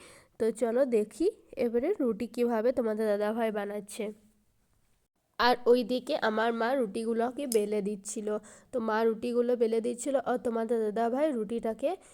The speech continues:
উম, সেকছিল। তো দেখো রুটিটা কত সুন্দর ফুলেছে, আর এটাতে তোমাদের দাদাভাই একটুকু এক্সপার্ট। তারপরে চলে এসছে মাংসর ঝোল দুপুরের রান্নার জন্যে। আমরা কিন্তু ব্রেকফাস্ট করে নিয়েছি রুটি,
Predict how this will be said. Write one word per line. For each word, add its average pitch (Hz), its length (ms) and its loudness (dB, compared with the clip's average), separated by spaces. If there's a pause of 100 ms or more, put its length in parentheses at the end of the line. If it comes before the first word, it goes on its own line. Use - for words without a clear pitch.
(200)
উম, 233 160 -4
সেকছিল। 233 680 -2
তো 220 140 -2
দেখো 220 420 -2
রুটিটা 226 420 -2
কত 214 200 -4
সুন্দর 240 460 -2
ফুলেছে, 226 520 -2 (100)
আর 202 460 2 (100)
এটাতে 214 400 0
তোমাদের 220 320 -2
দাদাভাই 202 380 0
একটুকু 226 360 -4
এক্সপার্ট। 190 500 -2 (420)
তারপরে 220 460 0
চলে 240 320 0
এসছে 269 420 -4 (320)
মাংসর 220 640 0 (100)
ঝোল 214 420 -2 (240)
দুপুরের 247 560 0
রান্নার 196 460 -2
জন্যে। 220 420 0
আমরা 220 360 0 (260)
কিন্তু 240 300 -2
ব্রেকফাস্ট 226 640 -4
করে 208 260 0
নিয়েছি 214 500 -2
রুটি, 208 360 -4